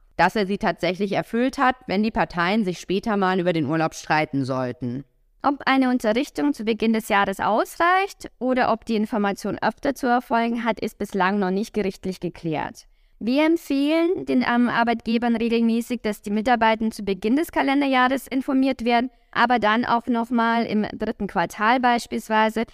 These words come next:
Speaker 2: dann hätten sie noch genug Zeit, um den Urlaub zu nehmen.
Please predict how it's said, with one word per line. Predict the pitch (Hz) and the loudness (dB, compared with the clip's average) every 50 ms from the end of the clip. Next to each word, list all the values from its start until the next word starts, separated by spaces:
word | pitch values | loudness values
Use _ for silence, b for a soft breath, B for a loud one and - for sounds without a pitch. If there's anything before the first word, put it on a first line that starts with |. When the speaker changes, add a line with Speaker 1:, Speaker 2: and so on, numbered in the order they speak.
| b b b b | b b b b
Speaker 2:
dann | - 208 233 | -2 0 0
hätten | 247 214 214 233 220 | 0 0 0 -2 -2
sie | 196 214 | -2 0
noch | 214 196 - - | -2 -2 -2 -2
genug | 208 196 202 233 254 - - | -2 -2 0 -2 -2 -4 -6
Zeit, | - 226 196 196 202 202 - | -2 0 2 2 2 2 0
um | - 196 180 | -2 -2 -2
den | 180 185 170 | 0 -2 -2
Urlaub | - 170 180 180 180 185 - - | -2 -2 0 0 0 0 -2 -4
zu | - 247 | -4 -2
nehmen. | 220 208 190 170 160 156 147 - - - - 208 | 0 0 0 0 0 -2 -4 -6 -8 -10 -12 -14